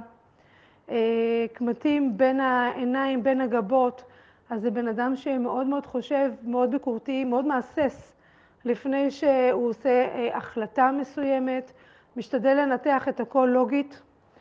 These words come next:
ולקבל החלטות על, על בסיס לוגי. אה, קמטים שהם, אה, בצידי הפה,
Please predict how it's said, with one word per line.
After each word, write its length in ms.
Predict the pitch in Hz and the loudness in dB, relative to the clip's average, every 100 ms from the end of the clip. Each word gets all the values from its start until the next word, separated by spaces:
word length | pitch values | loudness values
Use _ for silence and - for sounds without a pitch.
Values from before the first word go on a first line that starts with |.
| _ - | _ -4
ולקבל 460 | 226 226 240 262 262 | -4 0 0 2 0
החלטות 440 | 254 226 269 269 | -2 -2 0 0
על, 120 | 254 214 - 220 240 | 0 0 -2 -4 -4
על 80 | 220 | -4
בסיס 380 | 214 269 - | -4 -6 -4
לוגי. 380 | 254 262 233 277 262 - _ _ _ _ _ _ _ - _ - | 0 0 0 -4 -6 -20 _ _ _ _ _ _ _ -20 _ -4
אה, 640 | 247 247 247 240 240 240 233 | 2 6 6 4 4 2 0
קמטים 440 | 233 254 262 311 311 | -2 -8 -2 0 0
שהם, 400 | 359 320 285 277 | 0 0 0 0
אה, 160 | 262 247 | 0 0
בצידי 360 | 208 254 254 277 | -2 -4 -2 2
הפה, 360 | 269 277 302 | 2 4 4